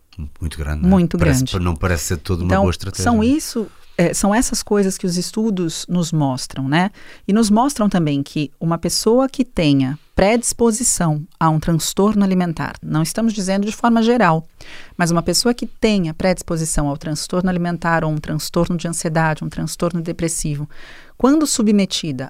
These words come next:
Speaker 2: a uma dieta restritiva, ela tem um risco aumentado em dezoito vezes de desenvolver um transtorno alimentar. Então, é algo que nós temos que olhar,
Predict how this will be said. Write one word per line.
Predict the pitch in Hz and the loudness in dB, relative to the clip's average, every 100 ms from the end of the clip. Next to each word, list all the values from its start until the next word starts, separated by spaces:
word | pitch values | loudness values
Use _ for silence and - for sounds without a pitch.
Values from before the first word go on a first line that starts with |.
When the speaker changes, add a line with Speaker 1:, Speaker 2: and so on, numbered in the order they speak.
| - | -4
Speaker 2:
a | 190 | 0
uma | 214 208 | 2 2
dieta | 170 160 151 165 | 0 -2 -4 -6
restritiva, | 160 - 196 - 226 196 | -6 -6 -6 -4 -2 -2
ela | 180 | -4
tem | 208 214 | -2 -2
um | |
risco | 170 170 - - - - - - | -2 -4 -6 -8 -16 -20 -20 -4
aumentado | 196 208 208 190 175 175 | 0 0 0 -2 -4 -2
em | 196 | 0
dezoito | 196 233 180 180 170 190 | 0 0 0 0 -2 -6
vezes | 180 175 151 147 - | -8 -6 -6 -8 -8
de | 170 202 | -4 -2
desenvolver | 175 185 202 170 160 | 0 2 2 0 0
um | 160 | 0
transtorno | 170 160 - 147 156 | -2 -4 -2 0 0
alimentar. | 156 175 170 135 - - - - - - - - - - - - - | 0 -2 -4 -6 -6 -6 -6 -8 -8 -14 -14 -16 -18 -18 -18 -16 -4
Então, | 208 233 - - | -2 -2 -6 0
é | 208 | 2
algo | 208 262 226 190 | 4 2 0 -2
que | 190 | -6
nós | 185 - | -8 -6
temos | 170 165 165 | -6 -6 -8
que | - 170 | -6 -4
olhar, | 156 139 139 | -2 -4 -10